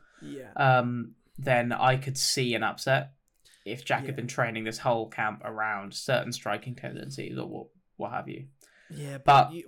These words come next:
Speaker 2: the
Speaker 1: you
Speaker 2: fact
Speaker 1: know
Speaker 2: of the
Speaker 1: what
Speaker 2: matter
Speaker 1: Jack
Speaker 2: is, he's
Speaker 1: Della's
Speaker 2: been
Speaker 1: like.
Speaker 2: fighting, he's been fight-, he's been training to fight Sean Brady. So I think, I think, uh, he's, like, an incredible striker as it is, probably one of the best we're seeing at the moment.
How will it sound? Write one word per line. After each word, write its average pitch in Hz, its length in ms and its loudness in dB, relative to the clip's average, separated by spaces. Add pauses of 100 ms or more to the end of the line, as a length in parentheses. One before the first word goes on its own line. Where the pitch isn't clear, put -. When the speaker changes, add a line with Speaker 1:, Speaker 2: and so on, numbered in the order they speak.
(120)
Speaker 2:
the 156 80 -2
Speaker 1:
you 139 60 -2
Speaker 2:
fact 196 160 8
Speaker 1:
know 190 60 4
Speaker 2:
of 170 60 4
the - 40 6
Speaker 1:
what 151 100 6
Speaker 2:
matter 151 140 2
Speaker 1:
Jack 147 60 6
Speaker 2:
is, 139 80 0
he's 143 180 0
Speaker 1:
Della's 147 120 0
Speaker 2:
been 139 60 0
Speaker 1:
like. 135 120 -6
Speaker 2:
fighting, 151 540 2 (100)
he's 151 140 -4
been 170 120 -2
fight-, 190 240 2
he's 165 140 0
been 180 100 -4
training 202 260 0
to 175 80 -6
fight 147 220 2
Sean 156 180 0
Brady. 180 480 -4 (340)
So 143 380 4
I 147 120 8
think, 160 420 -2 (180)
I 156 80 2
think, 190 400 -2
uh, 147 220 0
he's, 156 340 0
like, 147 320 2
an 160 100 0
incredible 143 440 4
striker 123 400 0
as 117 240 0
it 110 80 -4
is, 101 160 -4
probably 123 240 -2
one 117 140 -6
of 104 40 -8
the 104 80 -8
best 101 260 0
we're 107 120 -6
seeing 101 320 -6
at - 60 -12
the - 40 -12
moment. 98 380 -10